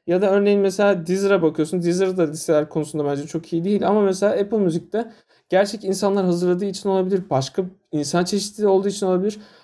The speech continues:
Ama, e, Spotify'ın bence bu konuda g-, gerçekten bir eksikliği olduğunu düşünüyorum kendi açımdan. E, çünkü listelerde hep aynı kişiler varmış gibi geliyor.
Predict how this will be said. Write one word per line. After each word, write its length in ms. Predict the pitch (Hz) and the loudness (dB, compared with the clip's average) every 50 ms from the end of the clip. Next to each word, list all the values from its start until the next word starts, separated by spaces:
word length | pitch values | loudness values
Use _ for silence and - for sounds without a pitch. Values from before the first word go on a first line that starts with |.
| - _ | -12 _
Ama, 400 | - 233 240 233 226 226 233 - _ _ _ _ _ _ _ _ _ _ _ _ _ _ - - | 0 2 4 4 2 2 -2 -10 _ _ _ _ _ _ _ _ _ _ _ _ _ _ -10 -2
e, 200 | - 185 175 170 | 0 2 2 2
Spotify'ın 600 | 170 170 - - - 220 214 - - 190 185 180 170 | 0 -2 -6 -4 -4 -4 -4 0 0 2 2 4 4
bence 260 | 185 185 175 175 175 | 4 2 2 0 -2
bu 80 | 196 185 | -4 -2
konuda 340 | - 202 190 175 156 170 180 | 0 2 2 4 4 2 0
g-, 340 | 175 - - _ - 160 - - - | 0 -4 -10 _ -10 -10 -10 -10 -2
gerçekten 680 | 180 190 196 185 180 165 165 - 175 185 185 - 175 | 2 2 2 2 2 -2 -2 0 0 0 0 -2 -2
bir 120 | 175 165 165 | -2 0 0
eksikliği 460 | 165 170 - - - _ _ 202 190 | -2 -4 -6 -12 -16 _ _ -2 2
olduğunu 320 | 175 170 160 156 156 143 | 2 2 2 2 0 -2
düşünüyorum 440 | 151 160 - - 196 202 196 170 160 | -2 -6 -4 0 2 2 2 2 0
kendi 280 | - 165 139 135 127 131 | 0 -2 -2 0 0 -2
açımdan. 520 | 139 135 - 135 120 135 165 202 208 - - - _ _ _ _ _ _ _ _ - | -2 -4 -6 -8 -6 -4 -4 -4 -4 -8 -14 -20 _ _ _ _ _ _ _ _ -4
E, 260 | - 151 147 147 165 | -2 0 0 0 -2
çünkü 440 | 170 - 247 240 214 233 220 190 180 185 | -2 -2 -2 -2 0 0 -2 -2 -2 -4
listelerde 540 | 220 208 185 202 208 208 226 226 220 214 220 | -6 -4 -4 -4 -2 2 2 2 2 2 2
hep 140 | 240 233 - 170 | -2 -2 -2 -2
aynı 220 | 190 208 220 220 214 | 0 0 0 0 -2
kişiler 300 | - - - - 202 196 | -6 -6 0 2 2 2
varmış 340 | 190 185 180 175 180 180 | 4 2 2 2 -2 -4
gibi 220 | - - 175 170 160 | -6 -8 -8 -4 -2
geliyor. 400 | 160 151 156 156 151 151 165 | -2 -2 0 2 2 2 2